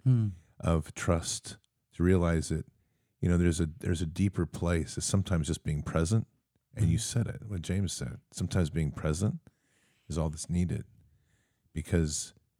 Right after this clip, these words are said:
Speaker 2: you need to be there to witness, and through together and through with me,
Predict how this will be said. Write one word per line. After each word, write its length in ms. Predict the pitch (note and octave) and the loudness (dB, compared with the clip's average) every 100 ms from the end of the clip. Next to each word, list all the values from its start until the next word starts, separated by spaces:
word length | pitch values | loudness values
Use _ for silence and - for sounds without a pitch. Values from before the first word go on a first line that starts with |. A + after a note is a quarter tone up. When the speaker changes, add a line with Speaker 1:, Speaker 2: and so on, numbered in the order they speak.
| - | 0
Speaker 2:
you 120 | E2+ | 4
need 200 | E2+ D#2+ | 4 2
to 80 | - | -2
be 200 | - F#2 | 0 2
there 160 | E2+ D#2 | 2 0
to 100 | D#2+ | 0
witness, 680 | E2+ F#2 G#2+ G#2+ - - - _ _ - | -2 -2 0 0 -2 -12 -16 _ _ -4
and 120 | F2 | -4
through 180 | - F2 | 0 -2
together 520 | - - F2 E2+ F#2+ | -2 -4 -2 0 0
and 140 | F2 | 0
through 160 | E2 E2+ | -2 0
with 200 | D#2 - | 0 2
me, 340 | E2 F2 G#2+ | 2 2 0